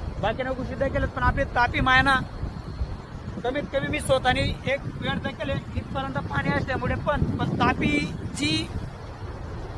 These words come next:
नदीनं नाव आहे किंवा तापीनं नाव आहे, एकदम अशा प्रकारे जर खरंच निसर्गानंच काय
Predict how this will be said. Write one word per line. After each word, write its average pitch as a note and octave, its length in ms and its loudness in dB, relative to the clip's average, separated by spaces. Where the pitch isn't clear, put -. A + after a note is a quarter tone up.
नदीनं C#4+ 540 8
नाव D4 200 12
आहे C#4+ 100 10
किंवा C4+ 180 4
तापीनं C4+ 500 4
नाव C#4+ 140 8
आहे, C4 180 10
एकदम C#4 360 6
अशा C4 220 6
प्रकारे D4+ 420 6
जर D4 120 6
खरंच D4 340 6
निसर्गानंच C4+ 680 2
काय C#4+ 220 8